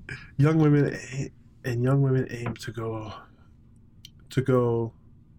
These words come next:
fishing in space. Excuse me? Um, I'm not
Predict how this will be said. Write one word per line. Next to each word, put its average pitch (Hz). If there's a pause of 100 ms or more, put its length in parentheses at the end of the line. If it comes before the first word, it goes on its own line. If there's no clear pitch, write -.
(540)
fishing -
in 107
space. - (4000)
Excuse -
me? 247 (760)
Um, 123 (2250)
I'm 302
not 151